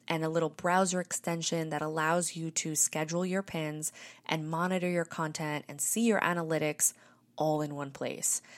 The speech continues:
I personally choose to invest in Tailwind because it's like having my own personal Pinterest marketing department. I put in a little bit of time into scheduling every few weeks,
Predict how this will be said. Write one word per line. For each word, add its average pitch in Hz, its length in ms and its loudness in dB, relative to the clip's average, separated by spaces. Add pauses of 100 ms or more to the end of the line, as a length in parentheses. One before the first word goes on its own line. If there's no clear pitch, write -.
(320)
I 220 200 8
personally 202 560 0
choose 185 280 0
to - 120 -4
invest 147 440 -4
in 190 120 -4
Tailwind 202 480 -2
because 165 420 0
it's - 260 -2
like 160 360 -2
having 180 340 -2
my 170 220 -4
own 156 160 -4
personal 156 480 -4
Pinterest - 500 -6
marketing 156 420 -4
department. 180 600 -2 (440)
I 165 100 2
put 175 260 0
in 165 340 -2
a - 100 -6
little 151 380 0
bit 190 140 0
of 185 100 -4
time 170 420 -2
into 151 220 -6
scheduling 185 640 0
every 165 260 0
few 160 220 -8
weeks, 156 520 -4